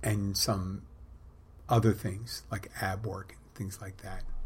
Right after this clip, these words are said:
It's, it's important. Working out to me is important to taking care of my clerical financial things. Just as important.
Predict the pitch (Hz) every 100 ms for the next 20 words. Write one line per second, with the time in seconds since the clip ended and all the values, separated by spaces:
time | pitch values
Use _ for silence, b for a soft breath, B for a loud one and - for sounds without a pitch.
0 | B B B 165 131 196 - 123 - 214
1 | 196 160 165 202 202 170 156 - 143 127
2 | 110 110 101 - 127 107 101 - 113 110
3 | 104 110 104 104 98 98 101 98 98 -
4 | 104 101 95 107 95 95 B B - 107
5 | 107 98 98 107 98 117 - - - -
6 | - - - - - - - - - -
7 | b b b b b b b b - -
8 | - - - 170 160 175 123 117 131 95
9 | 98